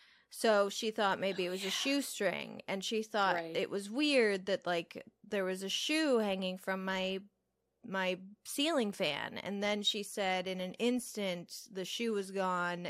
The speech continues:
Speaker 1: and the bottom of the string was the girl.
Speaker 2: Which is
Speaker 1: Which
Speaker 2: also just
Speaker 1: usually
Speaker 2: like,
Speaker 1: when
Speaker 2: "Pardon?"
Speaker 1: people are hanging from a string or a rope, that means, you know, they were,
Speaker 2: Mm-hmm.
Speaker 1: they were hung
Speaker 2: Mm-hmm.
Speaker 1: up in some way.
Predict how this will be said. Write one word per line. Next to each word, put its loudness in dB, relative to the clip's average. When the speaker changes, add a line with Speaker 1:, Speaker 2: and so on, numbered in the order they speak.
Speaker 1:
and -4
the -2
bottom 2
of -4
the -4
string -4
was -8
the -10
girl. -6
Speaker 2:
Which 0
is 2
Speaker 1:
Which 6
Speaker 2:
also 6
just 2
Speaker 1:
usually 2
Speaker 2:
like, -2
Speaker 1:
when 0
Speaker 2:
"Pardon?" 12
Speaker 1:
people 10
are 4
hanging -2
from 2
a -2
string 0
or 0
a 0
rope, 0
that -4
means, -10
you -6
know, -8
they -2
were, -4
Speaker 2:
Mm-hmm. -4
Speaker 1:
they -8
were -4
hung -6
Speaker 2:
Mm-hmm. -4
Speaker 1:
up -4
in -6
some -8
way. -10